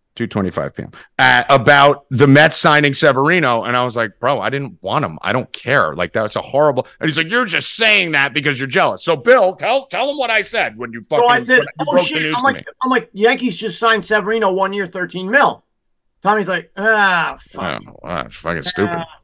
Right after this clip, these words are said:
Speaker 2: he's like, you know, he's like, "Ah, guy sucks." Six
Speaker 1: Yeah, well, that's
Speaker 2: I'm
Speaker 1: fucking
Speaker 2: like,
Speaker 1: waste of
Speaker 2: "Yeah."
Speaker 1: money.
Speaker 2: I'm like, "Yeah, I don't know why." I'm like, "One year?" I'm like, and then I look, I'm like, "Oh, shit, that's New York Mets,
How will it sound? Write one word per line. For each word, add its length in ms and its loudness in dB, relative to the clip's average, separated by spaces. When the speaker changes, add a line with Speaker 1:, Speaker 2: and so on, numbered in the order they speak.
Speaker 2:
he's 140 -8
like, 160 -8
you 80 -8
know, 220 -4
he's 120 -6
like, 180 -6
"Ah, 260 0
guy 160 -6
sucks." 560 -4
Six 120 -6
Speaker 1:
Yeah, 280 -2
well, 120 -8
that's 180 -10
Speaker 2:
I'm 60 -8
Speaker 1:
fucking 240 0
Speaker 2:
like, 100 -8
Speaker 1:
waste 240 2
of 60 2
Speaker 2:
"Yeah." 100 2
Speaker 1:
money. 160 -6
Speaker 2:
I'm 120 -2
like, 180 -2
"Yeah, 260 0
I 60 0
don't 120 -2
know 140 -4
why." 380 -2
I'm 140 -8
like, 120 -6
"One 280 0
year?" 380 -2
I'm 100 -4
like, 260 -10
and 100 0
then 80 4
I 40 6
look, 220 2
I'm 80 -4
like, 240 -4
"Oh, 120 4
shit, 380 -4
that's 420 -14
New 180 -4
York 280 2
Mets, 640 -2